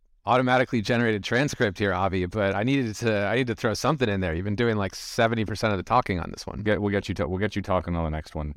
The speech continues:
Speaker 2: I, I had a lot to
Speaker 1: I,
Speaker 2: say.
Speaker 1: I want, I wanna hear your, I wanna hear what you have to say. You, you have a lot more crypto experience than most, so it is ultra, ultra valuable for me, for me as well.
Speaker 2: Well, the ne-, the next time we're gonna have a very special guest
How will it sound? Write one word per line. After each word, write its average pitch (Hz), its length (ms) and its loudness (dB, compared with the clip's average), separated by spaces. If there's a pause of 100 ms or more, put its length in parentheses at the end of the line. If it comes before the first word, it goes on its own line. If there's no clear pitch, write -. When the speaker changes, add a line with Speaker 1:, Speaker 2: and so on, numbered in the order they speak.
Speaker 2:
I, 87 80 -4 (120)
I 104 100 -6
had 120 120 0
a 117 40 0
lot 120 160 2
to 101 60 -8
Speaker 1:
I, - 20 -12
Speaker 2:
say. 110 60 -4
Speaker 1:
I - 20 -2
want, 139 260 0
I 117 120 2
wanna 139 260 2
hear 98 200 0
your, 87 380 0
I 107 60 -4
wanna 117 200 2
hear 98 140 0
what 82 140 -4
you - 80 -4
have - 100 -6
to - 80 -14
say. 78 300 -6 (120)
You, 101 180 0
you 110 140 0
have 98 100 2
a 98 40 2
lot 92 220 2
more 95 140 0
crypto 95 360 0
experience 82 540 -2
than 82 160 -6
most, 80 320 -6
so 82 180 -2
it 85 120 0
is 82 300 -4 (380)
ultra, 87 480 0
ultra 73 320 -4
valuable - 480 -6 (100)
for 113 100 -6
me, 107 180 0
for - 140 -6
me 101 100 0
as 87 140 -2
well. - 180 -6 (680)
Speaker 2:
Well, 107 120 0
the 107 120 2
ne-, 113 120 2
the 110 120 -2
next 127 240 0
time 107 400 2 (260)
we're 107 160 0
gonna 98 160 0
have 92 500 0
a 87 200 -2
very 95 540 2
special 78 380 -6
guest - 380 -10